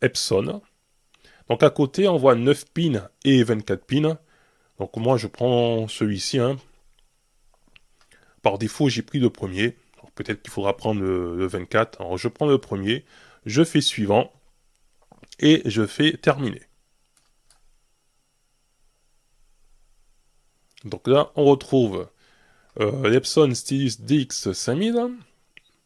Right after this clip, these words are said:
Donc vous pouvez faire une partie de maintenance, imprimer une page de test, et cetera. Donc ce que je vais faire,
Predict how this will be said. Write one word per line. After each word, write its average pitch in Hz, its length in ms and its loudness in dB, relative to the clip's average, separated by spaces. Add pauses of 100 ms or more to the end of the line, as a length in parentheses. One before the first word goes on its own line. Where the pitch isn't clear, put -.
(400)
Donc 107 160 -4
vous 113 80 -6
pouvez 120 220 -2
faire 127 160 0
une 110 100 -2
partie 110 300 0
de 107 100 0
maintenance, 107 640 0
imprimer 107 320 -4
une 101 120 -8
page 101 220 0
de 98 100 -4
test, 107 340 -4
et 113 80 -10
cetera. 104 400 -4
Donc 104 160 -8
ce - 140 -4
que 131 100 -2
je 113 80 0
vais 104 140 2
faire, 135 300 0